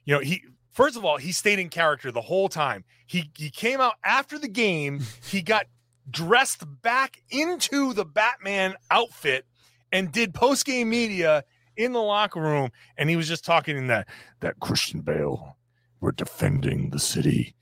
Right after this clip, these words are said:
Speaker 1: And, like, all of a sudden, like, out of nowhere, Jason Tatum from across the locker room was like, "Yo, Grant, what are you doing?" And, like, the whole place cracked up.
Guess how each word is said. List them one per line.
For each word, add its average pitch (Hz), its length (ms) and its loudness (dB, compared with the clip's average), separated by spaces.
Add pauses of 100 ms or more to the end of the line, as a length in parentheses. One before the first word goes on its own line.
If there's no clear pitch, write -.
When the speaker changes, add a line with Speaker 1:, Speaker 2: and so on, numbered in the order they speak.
(340)
Speaker 1:
And, 165 220 -2
like, 170 340 0
all 254 240 2
of 247 60 2
a 226 60 -2
sudden, 185 520 -4
like, 165 260 0
out 175 140 4
of 170 80 0
nowhere, 165 540 2 (240)
Jason 190 420 0
Tatum 160 540 -2 (220)
from 170 140 0
across 170 360 4
the 170 80 -6
locker 160 300 2
room 147 80 -4
was 127 80 -8
like, 123 140 -6
"Yo, 285 120 6
Grant, 202 380 0
what 349 200 -2
are 208 120 -4 (100)
you 139 200 -8 (200)
doing?" 190 600 0 (300)
And, 175 140 2
like, 180 160 -2
the 170 120 2
whole 202 240 2
place 175 400 -2
cracked 147 400 0
up. 143 200 2